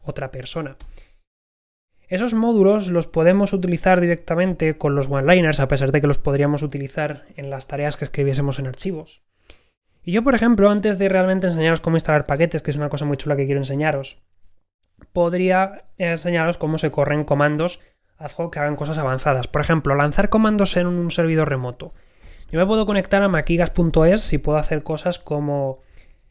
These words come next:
eco hola, o como L S barra, o como, ah, uname a. Vale. Esto lo podría hacer directamente desde Ansible.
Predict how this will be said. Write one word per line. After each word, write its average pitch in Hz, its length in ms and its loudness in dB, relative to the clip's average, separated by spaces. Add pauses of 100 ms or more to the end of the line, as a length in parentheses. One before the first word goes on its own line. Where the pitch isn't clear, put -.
(160)
eco 208 240 -6
hola, 180 320 -4 (720)
o 139 140 -8
como 135 340 -2
L 131 220 2
S 170 200 4
barra, 160 360 2 (840)
o 139 220 -8
como, 131 760 -4
ah, 131 420 -6
uname 160 920 2
a. 143 240 -2 (1040)
Vale. 139 260 -10 (1300)
Esto 226 240 -4
lo 226 100 2
podría 196 320 2
hacer 196 380 4
directamente 175 720 2 (280)
desde 131 440 2
Ansible. 131 580 0